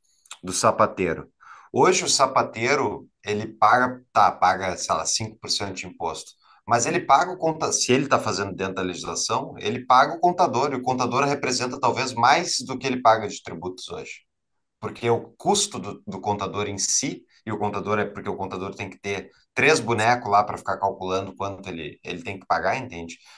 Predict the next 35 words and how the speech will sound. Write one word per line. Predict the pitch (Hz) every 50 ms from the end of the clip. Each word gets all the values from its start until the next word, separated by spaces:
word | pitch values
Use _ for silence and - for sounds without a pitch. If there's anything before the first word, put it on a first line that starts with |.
| - _ -
Ah, | 95 101 101 101 - - - - -
é | 113 120 123 123 120 - - - -
isso | - 139 170 165 - -
que | - -
torna | - 135 123 120 131 127
proibitivo. | 139 151 160 156 156 - 131 104
Daí | 98 101
o | 104 104
cara | - 120 117 117
vai | 113 110 104 -
pra | - 131 - 147 147
mei, | 143 135 135 143 151 139 117 101
a | 95
mei | 95 98 104 104 -
tem | 104 104 98
regras | 92 101 107 104 - 101 - -
especiais, | - - 127 123 - - 120 117 120 117 110 95 90
vai | 95 107 -
pro | - -
simples, | 113 - - - 120 123 123 127 - - - - _ - - - _
mas | 98 107 98
ele | 107 120 123 123
não, | 127 131 139 143 143 147 147 139 - - - _ _ _ -
ele | 104 107 117
não | 117 123 123 123 123 123
tá, | 123 120 123 127 139 139 131 - 135
o | 123 127
custo | - - 131 156 156 - - 160
está | 151 - - 139 135
embutido | 147 156 147 - - - - - 156 151 160
dentro | 131 135 139 139 139 156 131
do | 127 156 156 156
custo | - 123 123 -
da | 139 143
contabilidade. | 147 160 165 185 196 208 190 - - - - -